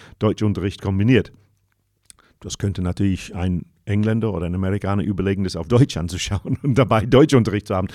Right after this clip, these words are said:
Und das habe ich, äh, denke ich, erst jetzt zum ersten Mal. Aber was schön ist, äh, dass, ähm, schon zum Beispiel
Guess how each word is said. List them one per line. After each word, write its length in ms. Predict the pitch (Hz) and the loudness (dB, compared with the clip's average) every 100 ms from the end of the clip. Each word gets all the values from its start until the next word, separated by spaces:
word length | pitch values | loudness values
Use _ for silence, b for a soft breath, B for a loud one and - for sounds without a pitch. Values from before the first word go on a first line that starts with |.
| B B | B B
Und 160 | 110 117 | 0 0
das 140 | - | 2
habe 160 | 113 107 | 2 0
ich, 220 | - - | -4 -6
äh, 120 | 117 | 0
denke 240 | 107 120 | 4 2
ich, 180 | 95 - | 2 -2
erst 240 | 120 110 104 | -2 0 0
jetzt 360 | 113 104 - | -2 -2 -8
zum 120 | 101 | -8
ersten 320 | 90 139 - 107 | -6 -8 -6 -4
Mal. 240 | 98 92 B B B B | -2 -4 B B B B
Aber 180 | 120 113 | -2 2
was 200 | 131 - | 2 2
schön 200 | 165 160 | 2 2
ist, 260 | 123 - - | -2 -4 -4
äh, 100 | 113 | -2
dass, 340 | 120 117 - B B B B | 0 0 -2 B B B B
ähm, 420 | 117 117 117 120 104 _ _ _ _ _ _ _ | 0 2 4 2 -2 _ _ _ _ _ _ _
schon 360 | - 143 151 139 | 2 4 4 2
zum 100 | 123 | 0
Beispiel 400 | 113 107 98 | 0 0 -6